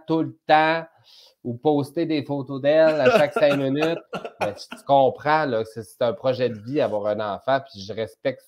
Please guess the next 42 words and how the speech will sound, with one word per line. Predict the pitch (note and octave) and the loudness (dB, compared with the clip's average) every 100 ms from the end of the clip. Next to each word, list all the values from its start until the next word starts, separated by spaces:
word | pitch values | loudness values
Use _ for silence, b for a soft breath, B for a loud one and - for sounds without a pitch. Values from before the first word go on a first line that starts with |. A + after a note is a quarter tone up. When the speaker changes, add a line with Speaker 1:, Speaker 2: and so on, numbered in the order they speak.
| - | -10
Speaker 1:
ceux | C3 | -10
que | |
c'est | - A2+ | -6 -4
leur | G#2+ G2+ | -4 -4
projet | A2 G#2 G#2 | -6 -6 -6
de | F2+ G2+ | -10 -14
vie. | C3+ F#3+ _ _ _ - | -16 -16 _ _ _ -10
Mais | G2+ | -6
moi, | B2 | -4
je | - | -4
sais | A#2+ | -6
pas | A2+ | -6
ce | - | -6
qui | |
s'est | - | -4
passé, | E3+ A#2+ G#2+ - F#3 | 0 0 0 -4 -6
mais | F3+ A#2+ | -4 -2
ma | A2+ | -2
patience | - A#2+ - D#3+ D#3 | -2 -4 -2 -4 -4
avec | A2+ G#2 | -8 -4
les | A2 | -2
enfants, | G#2+ G#2+ D#3 C3 | -2 -4 -6 -6
elle | G#2+ | -8
s'est | A2+ | -8
complètement | G#2 C#3+ C#3 B2 D3+ | -2 -2 -2 -4 -4
effritée. | A2+ - - - E3 F#3+ _ _ _ _ | -4 -8 -18 -8 -6 -8 _ _ _ _
Puis | C3 | -20
c'est | - - | -8 2
un | B2 | 2
travail | B2 C3+ C#3 D3+ | 4 2 4 2
personnel, | D3 B2+ B2+ A#2+ C#3 C3+ | 0 -2 -2 -2 -2 -2
là. | G#2 | -4
Mettons, | G#2+ G#2+ D3 | -4 -4 -4
je | - | -6
suis | - | -4
dans | B2 A#2+ A#2 | 0 0 0
une | A2 | -6
place | - C3+ D#3+ - | -2 0 -2 -2
qui | A#2 | -2
a | A2+ B2+ | -2 0
un | C#3+ C#3+ | 0 0
enfant | A#2+ A2 - C#3+ | -2 -4 -6 -6